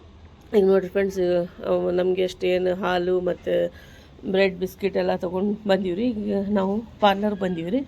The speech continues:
ಈಗ ನೋಡ್ರಿ ಫ್ರೆಂಡ್ಸ್, ಇದು ಕ್ಯಾಟ್ ನೋಡ್ರಿ ಎಷ್ಟು ಕ್ಯೂಟ್ ಇದಾರ. ಇದು ನಮ್ಮ ಫ್ರೆಂಡ್ ಪಾರ್ಲರ್ ರೀ ಇದು. ನಮ್ಗಂತೂ ಭಾಳ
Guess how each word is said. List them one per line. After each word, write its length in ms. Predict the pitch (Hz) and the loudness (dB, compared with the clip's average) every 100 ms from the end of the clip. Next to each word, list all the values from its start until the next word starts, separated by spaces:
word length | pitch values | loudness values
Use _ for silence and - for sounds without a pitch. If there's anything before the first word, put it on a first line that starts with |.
| - - - - - - | -8 -20 -20 -20 -12 -6
ಈಗ 100 | 214 | -2
ನೋಡ್ರಿ 240 | 214 214 - | -2 -2 -4
ಫ್ರೆಂಡ್ಸ್, 240 | 214 214 | -6 -6
ಇದು 120 | 190 202 | -8 -4
ಕ್ಯಾಟ್ 300 | 214 214 220 | 2 2 0
ನೋಡ್ರಿ 260 | 226 220 220 | -4 -2 -2
ಎಷ್ಟು 320 | 220 - 247 233 | -4 -4 -4 -2
ಕ್ಯೂಟ್ 280 | 220 220 | -2 0
ಇದಾರ. 280 | 214 190 185 214 - - | -2 -2 -2 -4 -8 -8
ಇದು 180 | 196 208 196 | -4 -4 -2
ನಮ್ಮ 180 | 185 190 | -2 -4
ಫ್ರೆಂಡ್ 360 | 190 196 220 202 - | -4 -2 -2 -4 -4
ಪಾರ್ಲರ್ 360 | 190 185 196 185 | -2 -2 -2 -4
ರೀ 100 | 185 | -4
ಇದು. 180 | 170 262 262 - - - - - - - - - - - | 0 0 0 -12 -20 -20 -20 -20 -20 -20 -20 -20 -16 -4
ನಮ್ಗಂತೂ 440 | 208 208 202 190 | 0 0 0 -4
ಭಾಳ 260 | 185 190 | -6 -4